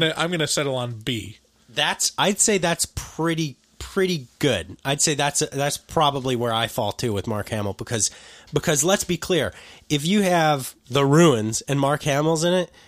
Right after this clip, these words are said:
Speaker 2: it's like, what the fuck is that?
Speaker 1: <laughs>
Speaker 2: It's almost confusing. It's like, it's insulting a little bit to him and the audience. Everybody's
Speaker 1: Uh-huh.
Speaker 2: just like, "What the fuck?"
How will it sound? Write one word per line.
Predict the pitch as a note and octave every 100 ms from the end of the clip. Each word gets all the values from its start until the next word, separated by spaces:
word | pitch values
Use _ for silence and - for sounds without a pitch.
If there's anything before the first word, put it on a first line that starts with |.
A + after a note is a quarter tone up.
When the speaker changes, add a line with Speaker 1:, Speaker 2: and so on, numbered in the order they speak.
| -
Speaker 2:
it's | - C#3
like, | D3+ C#3+ B2 - _ _
what | - F3
the | F3+
fuck | - F#3
is | C3
that? | C#3+ D3+ -
Speaker 1:
<laughs> | - C4+
Speaker 2:
It's | F3+ E3 A3+
almost | F#3+ C#4+ A#3+ -
confusing. | D#3+ D3 - D3+ F3+ G#3+ C4 - G3+ - G#3 - -
It's | F3 D#3+ G3+
like, | G#3 F3+ -
it's | E3+ G#3+
insulting | E3+ C#3 - D#3 F3+ G#3 A3
a | A3+
little | A3 A#3
bit | G#3+ A3 -
to |
him | D3+ E3+ E3+ F#3
and | D3+ F3
the | D#3
audience. | C3+ D#3 F3 F3+ E3
Everybody's | - D3 B2+ F#3 F3+
Speaker 1:
Uh-huh. | D3+
Speaker 2:
just | E3+
like, | E3+ D#3
"What |
the | D#3
fuck?" | F3 - A3 G3